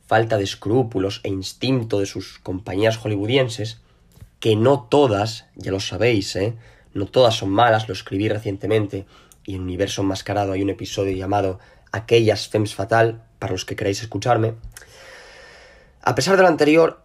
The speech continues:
lo que es innegable es la sensualidad que desprende, y su poder de seducción. Mara Berni actúa en esta película por imposición del productor italiano, que,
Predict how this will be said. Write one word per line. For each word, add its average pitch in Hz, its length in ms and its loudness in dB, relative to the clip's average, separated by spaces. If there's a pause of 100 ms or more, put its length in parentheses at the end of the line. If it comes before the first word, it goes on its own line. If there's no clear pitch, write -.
(120)
lo 113 180 0
que 127 80 -2
es 143 120 -2
innegable 135 460 2
es 117 160 -8
la 120 100 -2
sensualidad 104 840 -2
que - 120 -6
desprende, 90 600 -10 (400)
y 117 80 -4
su 110 180 -4
poder 110 260 2
de 113 80 2
seducción. 92 640 -8 (1300)
Mara 156 220 4
Berni 165 340 6
actúa 151 260 2
en 147 60 4
esta 143 240 -4
película 135 380 0
por 113 120 0
imposición 110 540 -2
del 107 160 2
productor 104 420 0
italiano, 104 500 0
que, - 220 -10